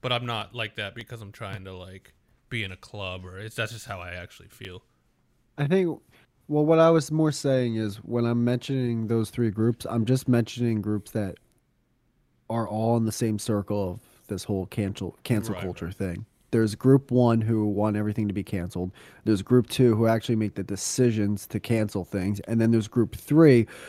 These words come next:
Speaker 2: who virtue signal and act like, "Oh, no, we're gonna protect free speech," where really they're just trying to boast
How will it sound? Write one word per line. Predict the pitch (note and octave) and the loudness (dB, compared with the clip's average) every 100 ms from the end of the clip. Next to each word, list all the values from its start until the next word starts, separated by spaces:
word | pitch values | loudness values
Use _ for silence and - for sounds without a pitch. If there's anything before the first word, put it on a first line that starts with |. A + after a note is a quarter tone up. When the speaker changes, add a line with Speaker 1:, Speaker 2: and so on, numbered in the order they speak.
| - - | -18 0
Speaker 2:
who | - B2 | 4 6
virtue | A2+ B2+ - A#2 | 6 4 4 0
signal | - A2+ A2 G#2+ G#2 | 0 0 2 0 0
and | G#2+ | -2
act | A2 G#2+ A#2 | -4 -4 -2
like, | A2 G2+ F#2+ - C#3 | -2 -2 -6 -2 6
"Oh, | C#3+ | 6
no, | D3 D3 | 8 6
we're | C3+ D3+ | 6 6
gonna | D3+ B2+ - E3 D3+ | 4 2 0 -8 -2
protect | - - E3 C#3+ | -2 4 4 4
free | - C#3+ | 4 4
speech," | - - C#3+ - | 4 6 6 4
where | A2+ A#2+ | 2 4
really | A2+ C#3 C3+ B2 A#2 | 6 6 8 6 4
they're | A2+ B2 | 2 2
just | A#2+ A2+ | 2 -2
trying | - B2+ A2+ G#2+ | 0 0 2 0
to | G#2 | -2
boast | G2+ A#2 G#2+ G#2+ - - - | -2 -2 -2 -4 -10 -14 -16